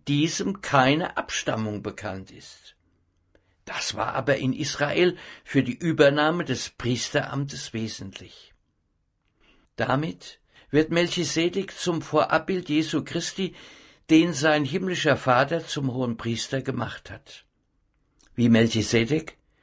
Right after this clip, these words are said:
hat der Gottessohn keine Vorgänger und keine Nachfolger. Damit steht Jesus Christus über allem alttestamentlichen Priestertum. Er ist das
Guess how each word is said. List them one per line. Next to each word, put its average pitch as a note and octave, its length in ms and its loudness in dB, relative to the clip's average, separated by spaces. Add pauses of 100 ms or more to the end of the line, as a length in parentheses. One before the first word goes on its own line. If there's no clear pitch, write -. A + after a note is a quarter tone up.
(200)
hat D3+ 160 2
der D#3+ 100 4
Gottessohn D#3+ 540 0
keine A#3 420 4
Vorgänger C#3 720 -2 (520)
und B2+ 260 0
keine D3+ 460 4
Nachfolger. A2 760 -6 (960)
Damit E3+ 420 4
steht F3+ 480 2
Jesus F3 440 -2
Christus D3 500 -4 (140)
über G#3+ 500 -2
allem D3+ 380 0 (400)
alttestamentlichen C3+ 1400 0
Priestertum. - 760 -12 (680)
Er D3+ 280 6
ist - 200 -4
das - 280 2